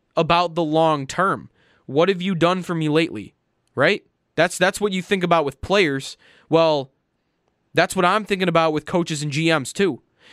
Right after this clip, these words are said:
And I've got back-to-back seasons here where the roster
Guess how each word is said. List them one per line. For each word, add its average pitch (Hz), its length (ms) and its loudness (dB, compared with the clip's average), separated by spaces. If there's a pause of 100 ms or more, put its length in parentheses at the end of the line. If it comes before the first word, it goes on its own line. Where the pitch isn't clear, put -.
(160)
And 160 180 2
I've 156 140 2
got 160 340 -2
back-to-back 185 720 0
seasons 170 500 -2
here 110 260 -10 (540)
where 147 520 2 (360)
the 147 120 0
roster 147 760 0